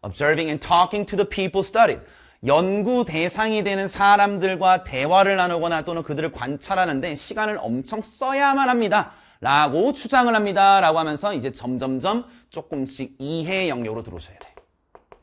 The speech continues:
그럼 저라면 제일 중요한 키워드는 뭘까? 시간 투자를 어디 많이 하라고? 실제로 거기 연구되고 있는 사람들과 대화와 관찰을 많이 해야 된다.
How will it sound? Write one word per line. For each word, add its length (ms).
그럼 120
저라면 640
제일 220
중요한 220
키워드는 320
뭘까? 440
시간 300
투자를 260
어디 200
많이 180
하라고? 400
실제로 1160
거기 440
연구되고 920
있는 340
사람들과 1000
대화와 580
관찰을 460
많이 260
해야 160
된다. 380